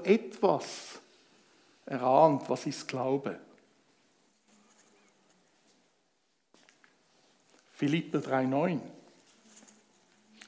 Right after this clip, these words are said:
Und in ihm gefunden werden, dass ich nicht habe meine Gerechtigkeit, die aus dem Gesetze, sondern die durch den Glauben an Christus kommt.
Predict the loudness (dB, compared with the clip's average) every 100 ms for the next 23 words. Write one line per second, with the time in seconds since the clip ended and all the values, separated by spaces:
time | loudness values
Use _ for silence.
0 | -20 -20 -20 -14 -2 0 0 -2 -2 4
1 | 6 6 4 0 0 2 2 2 4 4
2 | 4 2 2 0 -4 -8 -6 -8 -4 -2
3 | 0 2 0 0 -2 0 2 2 0 -2
4 | -6 -8 -4 -2 0 -2 -12 -20 -20 -20
5 | -20 -20 -10 0 0 0 -4 -4 -6 -4
6 | -6 -6 -2 -2 -2 -6 -20 -20 -20 _
7 | _ _ _ -20 -20 _ _ 0 4 6
8 | 6 2 0 0 -2 -2 -2 0 2 2
9 | 2 -2 -4 -4 -6 -6 -8 -10 -10 -12
10 | -12 -12